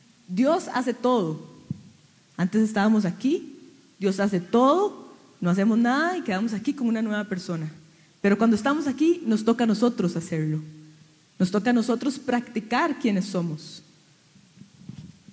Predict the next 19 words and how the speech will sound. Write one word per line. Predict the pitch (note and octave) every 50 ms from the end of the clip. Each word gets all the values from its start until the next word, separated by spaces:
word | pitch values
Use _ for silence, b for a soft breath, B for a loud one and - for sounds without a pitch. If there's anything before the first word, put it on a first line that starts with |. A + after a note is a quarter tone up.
| - - -
Hay | - F3 F#3+
una | G#3+ G#3 F#3+
parte | A3 C#4+ G#4 G4 - D4
que | - A3+
sí | A3+ A3+
nos | G#3+ F#3+ F#3+
toca | - F#3 F3 - D#3+
a |
nosotros. | D#3 D#3 - D#3 D#3 - - - - - - - - -
Es | G3 G#3 F#3+
de | G#3+ G3+
gratis, | G3+ A#3 C#4 F4 - - F4 F4 - -
pero | C4 A3+ A3+
también | A3+ G#3+ G#3 G3+ G3 A3
yo | G3 G3
lo | G3 G3+
tengo | G3 G3 G#3 F#3+ G3 F#3+
que | F#3+
hacer. | E3+ - - E3 D#3